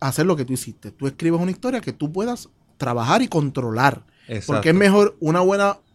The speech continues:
Speaker 1: eh, secuencia de una, de una persecución en bicicleta que
Speaker 2: <laughs>
Speaker 1: una mala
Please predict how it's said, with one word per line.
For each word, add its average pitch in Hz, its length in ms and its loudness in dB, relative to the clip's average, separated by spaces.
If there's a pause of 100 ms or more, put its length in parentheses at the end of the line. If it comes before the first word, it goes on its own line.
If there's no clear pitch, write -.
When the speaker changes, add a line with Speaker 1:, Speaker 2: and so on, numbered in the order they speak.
Speaker 1:
eh, 156 200 6
secuencia 165 800 0
de 139 180 -8
una, 151 400 -2
de 143 140 -4
una 147 180 -2
persecución 170 560 0
en 165 80 4
bicicleta 170 640 4 (640)
que 147 460 4
Speaker 2:
<laughs> - 40 -12
Speaker 1:
una 175 240 6
mala 185 460 8